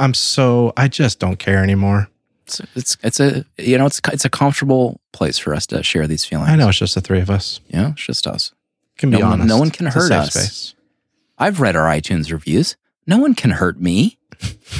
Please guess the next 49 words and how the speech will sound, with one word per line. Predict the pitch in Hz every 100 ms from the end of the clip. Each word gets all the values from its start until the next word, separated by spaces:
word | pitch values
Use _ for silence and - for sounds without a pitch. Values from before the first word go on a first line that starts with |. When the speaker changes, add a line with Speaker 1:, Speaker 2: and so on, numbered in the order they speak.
| -
Speaker 2:
Okay? | - 233 359 165
Speaker 1:
<coughs> | - - - 175
Speaker 2:
You | 403
can't | - 233 226 233
hurt | - 226 262 -
me. | 165 175 165 120 80 - -
<laughs> | 80 - - - _ _ _ -
All | 262 427
of | 214
that | 175 -
to | 143
say, | - 117
it's | 104
just | 233 -
a |
reminder | 139 120
you | 113
can | 98
skip | - 110
right | 104 101 -
to | 104
the, | 92 82 78 - _
the | 101 85
section | - - 95 - 90
of | -
Carlito's | 98 85 90 78 76
Way. | 80
I | 85
know | 110
everyone's | 107 101 87
here | - 95
to | 92
listen | 87 - 85
to |
Carlito's | - 87 80 85 73 76
Way | 76 69
discussion. | - - 76 - 76
You | 85
can | 90
skip | 85 92 78
right | 87 87
to | 82
that | -
discussion | - 82 80 82
later | 76 78 76
in | 76
the |
chapters. | - 82 78 76 73
Speaker 1:
Mm-hmm. | 98 90